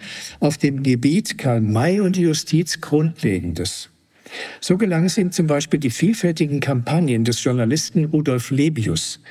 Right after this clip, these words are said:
nachzuweisen, mit dem sich May in seinem letzten Lebensjahrzehnt vornehmlich auseinandersetzen musste. Und dazu haben wir es ja bei einem unserer Symposium, Symposien in Freiburg damals ganz frisch gehört.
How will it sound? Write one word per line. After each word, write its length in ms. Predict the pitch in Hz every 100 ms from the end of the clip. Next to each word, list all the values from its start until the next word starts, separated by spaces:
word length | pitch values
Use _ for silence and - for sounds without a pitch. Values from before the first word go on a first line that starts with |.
| - - - -
nachzuweisen, 840 | 123 170 - 151 131 127 127 160
mit 140 | 147 127
dem 160 | 135
sich 160 | 131 127
May 260 | 123 120 131
in 120 | 123
seinem 240 | 123 113 117
letzten 380 | 117 - 160
Lebensjahrzehnt 880 | 117 127 120 - 127 120 - 127 120 120 - - -
vornehmlich 800 | - - 147 156 143 135 131 -
auseinandersetzen 1000 | 120 117 117 117 127 123 110 104 - 101
musste. 400 | 92 87 - 92 - - - - -
Und 120 | 127
dazu 280 | 120 123 165
haben 200 | 123 120
wir 60 | 123
es 160 | 113
ja 300 | 131 113 113 - - - -
bei 100 | 120
einem 300 | 123 147 147
unserer 260 | 131 131
Symposium, 800 | 120 117 - 131 131 127 123 123 - -
Symposien 640 | - 127 143 139 135 135
in 140 | 123 117
Freiburg 560 | - 110 127 131 -
damals 420 | 131 120 117 120
ganz 240 | - 123 160
frisch 380 | - 135 120 -
gehört. 480 | 117 92 85 -